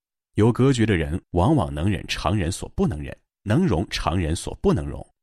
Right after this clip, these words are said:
这也与我们之前讲述的破局第二步，衡量利弊，从大局和长远出发，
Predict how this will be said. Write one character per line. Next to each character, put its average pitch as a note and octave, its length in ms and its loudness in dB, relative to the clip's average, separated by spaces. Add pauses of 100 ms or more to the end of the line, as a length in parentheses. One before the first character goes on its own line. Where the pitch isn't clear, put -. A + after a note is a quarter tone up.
(500)
这 C3+ 160 4
也 A#2+ 140 6
与 G#2 100 4
我 F#2+ 180 2
们 A1+ 160 -10
之 - 140 -2
前 F2 200 -2
讲 - 240 -4
述 D2 180 -4
的 A#1+ 120 -8
破 - 260 -2
局 C#2+ 220 -6
第 G2 160 -2
二 G2+ 200 0
步， - 220 -4 (280)
衡 A2+ 280 2
量 G#2 240 2
利 C3+ 140 2
弊， - 260 -4 (200)
从 C#3 280 2
大 A2 240 -2
局 - 200 -4
和 F#2+ 140 0
长 - 300 -2
远 - 200 0
出 - 120 -8
发， C2+ 240 -8